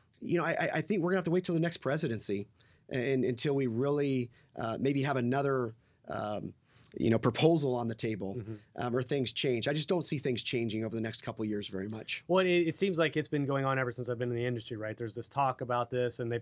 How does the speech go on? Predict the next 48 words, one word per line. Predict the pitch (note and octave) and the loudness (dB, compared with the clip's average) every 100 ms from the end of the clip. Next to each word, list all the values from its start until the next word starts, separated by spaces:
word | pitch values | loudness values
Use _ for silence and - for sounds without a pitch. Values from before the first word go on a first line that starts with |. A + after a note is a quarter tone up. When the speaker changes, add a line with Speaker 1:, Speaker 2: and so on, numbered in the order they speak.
| - | -4
Speaker 2:
I | B2+ | -4
think | C#3 | -2
they | B2+ | -2
tried | A#2+ B2+ | -2 -2
to | B2 | 0
implement | A#2+ B2 A#2+ | 0 -2 -2
it | A#2+ | -2
in | A#2 A#2 | -2 -4
Colorado, | - A#2+ A#2 A#2+ B2 B2 | -4 -2 0 0 2 0
and | A#2+ | 0
it | A#2 | -2
got, | A#2 A2+ _ _ _ B2 | -4 -6 _ _ _ -8
I, | B2 C#3 | -4 -4
I | |
forgot | C#3+ D3 C#3 | -2 0 2
how | |
many | C#3 B2+ | 2 0
years | B2 | -2
ago, | A2+ A#2+ A2+ | -2 -4 -2
but | |
they | A#2+ | -4
voted | A#2 A#2+ A#2 | 0 0 -2
it | A#2+ | -4
down | A#2 A#2 | -4 -4
almost | A2+ A#2 A2+ | -6 -8 -8
two-to-one, | B2 A2+ A2 B2+ B2 A#2+ | -6 -6 -2 0 0 -2
uh, | A#2 A2 | -4 -8
some | - A#2+ | -8 -8
sort | - A#2+ | -6 -6
of, | A2+ - _ _ _ | -6 -10 _ _ _
uh, | A#2+ A2+ A2 A2 - | -2 -2 -4 -8 -8
public | D3 B2+ A#2 - | -4 -4 -6 -6
healthcare | A#2 A2+ A#2+ A2 A2 | -8 -6 -8 -6 -8
style | - A2+ G#2+ | -8 -6 -4
Speaker 1:
Yeah. | G#2 | -4
Speaker 2:
system | G2+ A2+ | -4 -4
in | A2 | -6
Colorado. | - A2 A2 A2+ A2+ A2+ A2 - _ - | -6 -6 -2 -2 -2 -4 -6 -16 _ 0
Um, | C#3 C3 B2+ - - | 2 4 2 -2 0
and | D#3 | 4
so | F3 | 6
it | D#3 | 6
seems | - G#3+ F#3+ | 6 2 2
like | D#3+ | 2
it's | D#3+ | 4
always | F3+ G#3+ G3+ E3+ | 4 4 4 4
this, | E3+ - | 0 2
this | D3+ B2+ | 0 0